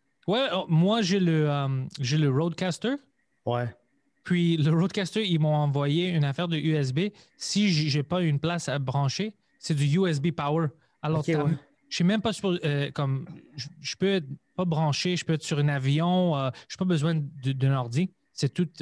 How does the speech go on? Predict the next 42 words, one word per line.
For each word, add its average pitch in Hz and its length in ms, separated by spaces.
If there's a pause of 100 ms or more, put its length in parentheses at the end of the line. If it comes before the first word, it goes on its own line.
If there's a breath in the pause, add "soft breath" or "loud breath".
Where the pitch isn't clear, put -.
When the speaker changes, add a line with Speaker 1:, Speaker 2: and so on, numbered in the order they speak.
(100)
Speaker 1:
indépendant 135 640 (100)
avec 131 220
des 123 100
cartes 143 240
S 120 160
D. 156 220 (840)
Tout 285 240
est 208 100
fait - 260
comme 151 200
ça, 185 180
petit, - 560
puis 139 680 (680 loud breath)
Speaker 2:
Mais 143 240
le 143 180
Rodecaster, 156 680
euh, 123 440
tu - 80
sais, 139 100
on, 131 240
là, 143 140
on 143 80
parle 143 280 (140)
de 120 140
technique, 143 560
là, 170 140
mais 123 200 (600 loud breath)
c'était 147 280
pas 156 180
mal, 180 240
euh, 131 280 (120)
la 131 180
première 143 440
console 143 500
qui - 100
était 120 200
faite - 280
pour, 120 180
euh, 117 160
du 110 160
podcast, 120 580
là. 151 120